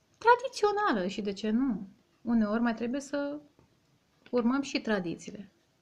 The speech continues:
Cu măsură. Creativitate. În fine. Dacă nu-i gândul ăsta, poate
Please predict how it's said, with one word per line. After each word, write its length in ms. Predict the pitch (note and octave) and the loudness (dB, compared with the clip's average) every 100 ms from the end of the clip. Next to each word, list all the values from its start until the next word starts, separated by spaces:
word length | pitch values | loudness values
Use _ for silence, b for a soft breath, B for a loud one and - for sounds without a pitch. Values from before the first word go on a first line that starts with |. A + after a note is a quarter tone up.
| _ | _
Cu 180 | - A4 | -4 -4
măsură. 520 | C5 A4+ G3 E3+ - F#3+ _ _ | -2 -6 -6 -6 -10 -16 _ _
Creativitate. 1400 | A#3 G#3+ G#3 G3 - F#3+ F3 F#3 - C#4 D#4 - - - _ B B B B B - | 4 6 6 4 0 -2 -2 -6 -2 -2 -2 -10 -12 -12 _ B B B B B -6
În 100 | B3 | -4
fine. 280 | G#3 - - _ _ _ _ _ _ b b b b b b b b _ _ _ _ | -4 -8 -16 _ _ _ _ _ _ b b b b b b b b _ _ _ _
Dacă 380 | G#3+ D#4+ - F4+ | 8 8 10 6
nu-i 240 | F4+ E4 | 8 6
gândul 340 | A#3+ D4 B3+ | 8 8 8
ăsta, 600 | B3+ B3 - C#4+ A#4+ - - _ _ _ _ _ _ _ _ _ _ _ _ _ _ _ _ - _ | 6 4 6 6 6 2 -16 _ _ _ _ _ _ _ _ _ _ _ _ _ _ _ _ -20 _
poate 340 | A4 A4+ A4+ | 10 10 10